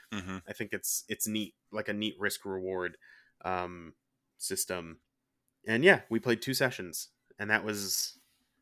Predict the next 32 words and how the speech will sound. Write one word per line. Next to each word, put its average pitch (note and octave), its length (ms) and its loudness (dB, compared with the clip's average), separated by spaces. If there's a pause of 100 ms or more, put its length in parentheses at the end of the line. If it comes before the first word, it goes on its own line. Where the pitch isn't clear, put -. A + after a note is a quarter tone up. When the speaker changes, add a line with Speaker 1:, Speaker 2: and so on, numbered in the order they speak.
(180)
Speaker 2:
that A#2 100 6
was A#2 120 2
it A#2+ 100 2
for A#2+ 100 0
my A2 120 4
gaming G#2 600 0
for - 120 -16
the E2+ 80 -10
past E2+ 380 -8
week. E2 160 -12 (720)
Speaker 1:
What's - 220 0
your A3 100 0
schedule E3+ 400 6
like G2 160 8
this F2 180 2
coming E2+ 280 0
week? E2+ 160 -2 (920)
Do G#2+ 80 0
you G#2+ 40 8
wanna A#2+ 160 8
try B2+ 220 6
and A#2+ 240 2
play, A2+ 520 6 (360)
and F#2+ 320 0 (100)
it's - 280 0 (260)
fine G#2+ 340 10
if A2+ 120 4
the G#2 140 4
answer G2+ 340 4
is F#2 160 4
absolutely F#2+ 560 4
not, F#2+ 300 8